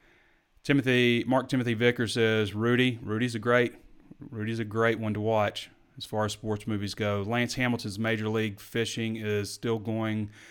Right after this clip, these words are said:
on for some sports to watch. So if you like fishing, Lance Hamilton says that's still an option for you. I would think the, the safest sports, fishing's probably up there 'cause you're definitely gonna be isolated.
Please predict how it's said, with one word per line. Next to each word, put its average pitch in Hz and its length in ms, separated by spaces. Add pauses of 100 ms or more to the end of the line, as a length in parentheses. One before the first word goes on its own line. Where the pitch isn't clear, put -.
(200)
on 107 200
for 101 120
some - 260
sports - 380
to 107 80
watch. 110 280
So 110 80
if 104 100
you 117 80
like 113 220
fishing, 123 600 (1040)
Lance 110 240
Hamilton 110 340
says 104 300
that's 107 240
still 110 200
an 107 60
option 107 380
for 110 260
you. 110 320
I 139 80
would 190 160
think 135 180
the, 107 280
the 107 160
safest 113 520
sports, 104 600 (100)
fishing's 123 400
probably 107 540
up 101 180
there 95 400 (100)
'cause 95 140
you're 101 240 (320)
definitely 104 300
gonna 101 160
be 101 100
isolated. 95 680